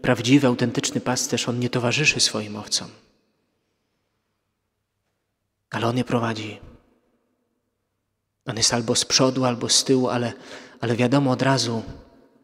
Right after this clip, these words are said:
kto ma władzę, kto panuje. On wie, jak to robić.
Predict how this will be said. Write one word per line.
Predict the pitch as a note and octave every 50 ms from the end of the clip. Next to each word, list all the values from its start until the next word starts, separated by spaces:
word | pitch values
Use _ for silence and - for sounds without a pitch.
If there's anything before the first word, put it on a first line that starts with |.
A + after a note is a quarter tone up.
| _ _ _ _ _ _ _ _ _ _ _ _ _ _ _ _ _ _ _ _ _ _ _ _
kto | - - C3+
ma | B2+ B2+
władzę, | A2+ A#2 A#2+ B2 A#2 G2+ G2+ G2 F#2+ - - - - _ _ _ _ _ _ _ _ _ _ _ _ _ _ _ _ _ _ _ _ _ _
kto | - - B2
panuje. | - A#2+ A#2 A#2 A#2+ A2+ G2+ G2 G2+ - - - _ _ _ _ _ _ _ _ _ _ _ _ _ _ _ _ _ _ _ _ _ _ _ _ _ _ _ _ _ _ _ _ _ _ _ _ _ _ _ _ _ _ _ _ _ _ _ _ _ - - - - -
On | C3 B2 A#2+
wie, | C#3 D3
jak | C#3+ C#3 -
to | - C#3 B2
robić. | B2 A#2 A2 A2+ G#2 G2 - - - - - -